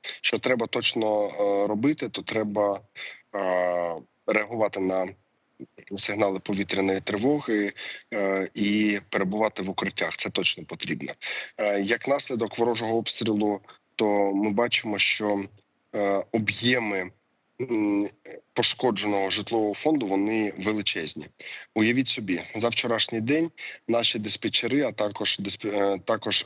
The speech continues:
<clears throat> співробітники Нацполіції отримали майже тисячу повідомлень про те, що їхнє житло пошкоджено. То ви правильно говорите про,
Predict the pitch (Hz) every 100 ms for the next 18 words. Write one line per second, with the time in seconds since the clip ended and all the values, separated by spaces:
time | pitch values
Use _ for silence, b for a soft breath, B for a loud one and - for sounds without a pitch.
0 | - 151 123 104 - 104 104 107 - 107
1 | 101 - 120 147 - 107 B B B -
2 | 110 135 135 113 110 110 139 113 104 -
3 | _ _ _ _ _ _ - _ 151 147
4 | - 101 - 90 107 107 92 139 190 127
5 | 85 - _ _ _ _ _ _ _ _
6 | - 110 127 135 - 98 120 131 110 95
7 | 107 123 131 - - - - - 76 -
8 | _ _ _ _ 107 110 127 143 135 117
9 | 110 123 135 120 104 -